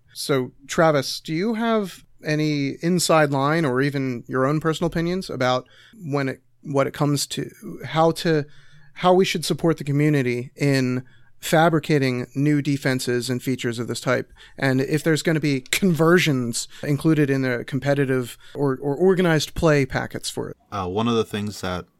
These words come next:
Speaker 2: like, one of my locals has done is taken his watch or guard tower. I keep wanting to say watch tower. I, can't, I hate that, but guard tower, and taken shields from, like,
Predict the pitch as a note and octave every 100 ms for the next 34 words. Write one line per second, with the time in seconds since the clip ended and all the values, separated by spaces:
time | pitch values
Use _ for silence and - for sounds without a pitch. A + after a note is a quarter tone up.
0 | - E2+ E2 - G2 F#2+ E2+ E2 F2+ F2+
1 | F2+ E2 - E2 - E2+ E2+ E2 - -
2 | F#2+ G#2 F2+ F2+ F2+ E2 E2 - - _
3 | _ _ G2+ F#2+ G#2+ - B2+ G#2+ F#2 F#2
4 | - D#2 F2 E2 - G#2+ G2 F2 - E2
5 | E2 - - E2+ E2+ - A#2+ - - -
6 | C#2+ G2 - D#2 - - - - - A#2+
7 | B2+ A2+ F2+ F#2 F2+ F#2 F2 F2 - G#2+
8 | A2+ G2+ F#2+ F2+ - _ _ - - -
9 | B2 G#2+ F#2 F2 - - - G2 F#2 F2